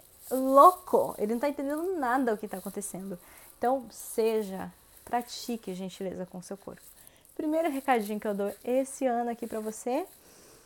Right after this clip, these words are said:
Você sabe que eu tenho muitos insights, às vezes cai um lápis e eu começo <laughs> a pensar e refletir sobre aquilo. Então, foi uma reflexão que eu tive na praia, quis trazer aqui pra você.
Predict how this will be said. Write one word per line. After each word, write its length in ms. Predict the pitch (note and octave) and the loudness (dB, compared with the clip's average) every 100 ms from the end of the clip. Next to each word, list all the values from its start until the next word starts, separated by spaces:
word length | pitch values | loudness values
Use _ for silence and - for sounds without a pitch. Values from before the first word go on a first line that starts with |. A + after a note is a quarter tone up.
| - - | -20 -10
Você 160 | E4 | -4
sabe 260 | D#4 C4 C4+ | 0 0 0
que 180 | - A3+ | 0 2
eu 160 | A3+ | 2
tenho 300 | A#3 B3 A#3 | 0 -2 0
muitos 400 | A3+ A#3+ B3+ A#3+ | 0 0 0 0
insights, 460 | A3 - G#3 A3 G#3 | -2 2 2 2 -2
às 60 | |
vezes 180 | G#3 G#3+ | -4 -4
cai 200 | - A3 | -2 0
um 60 | A#3+ | 2
lápis 360 | G3+ A3 G#3+ G3 | 2 2 0 -4
e 20 | |
eu 80 | G3+ | -2
começo 480 | G#3 G#3 G#3 - A#3+ A#3+ | -2 -2 -2 0 -2 -4
<laughs> 100 | - | -8
a 100 | G#3+ | -6
pensar 360 | - A#3 - G3+ | -4 -2 0 -2
e 60 | |
refletir 440 | A3 G#3+ A#3+ B3 B3 | -2 -4 -2 -2 -2
sobre 280 | A#3+ G#3+ | 0 0
aquilo. 440 | G#3+ - A3+ B3+ D4 - - - - | -2 -2 -2 0 -4 -8 -20 -12 -4
Então, 300 | A3+ A3+ A3+ | 0 0 0
foi 120 | A#3+ | -2
uma 120 | A3 | -2
reflexão 500 | A#3 A3 A3 - G#3+ | -4 -6 -6 -6 -4
que 60 | G#3+ | -4
eu 60 | |
tive 220 | G#3+ G#3 | -4 -4
na 120 | G#3 G3+ | -4 -4
praia, 500 | G3 F#3+ G#3+ A#3+ A#3+ | -2 0 -2 -2 -6
quis 200 | - A3 | -10 -10
trazer 320 | A3 G3+ G3+ | -6 -2 -2
aqui 200 | G3 G3 | -4 -6
pra 160 | G3+ | -4
você. 580 | F3+ F#3 G3 G3+ A3+ A3+ | -4 -4 -4 -4 -2 -6